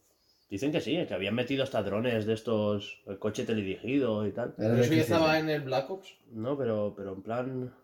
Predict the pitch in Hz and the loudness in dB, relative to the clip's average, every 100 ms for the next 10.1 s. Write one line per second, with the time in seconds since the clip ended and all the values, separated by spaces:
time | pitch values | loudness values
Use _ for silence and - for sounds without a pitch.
0 | _ - 135 143 135 131 123 127 147 151 | _ 6 8 8 6 6 6 6 6 6
1 | 135 135 113 107 98 101 113 131 120 117 | 2 2 2 2 2 0 0 2 2 2
2 | 107 107 101 87 95 101 90 87 85 82 | 0 2 0 0 0 0 -2 -4 -6 -10
3 | - _ - - - - 131 143 156 156 | -16 _ -20 -20 -14 2 4 6 8 8
4 | 156 160 117 87 - - _ 113 123 135 | 8 6 4 -2 -10 -16 _ 0 2 4
5 | 143 139 120 120 95 98 - 113 147 135 | 4 2 2 2 0 -6 -6 -4 0 2
6 | 147 147 143 143 139 135 127 131 143 147 | 4 4 4 4 4 2 0 2 2 2
7 | 131 131 107 104 87 85 85 - 87 82 | 2 2 2 0 -2 -4 -6 -10 -14 -14
8 | - - - - 85 85 82 - - - | -14 -16 -16 -12 -8 -6 -8 -10 -14 -14
9 | - - _ - 87 87 87 90 87 80 | -16 -20 _ -14 -10 -6 -4 -2 -2 -4
10 | - | -10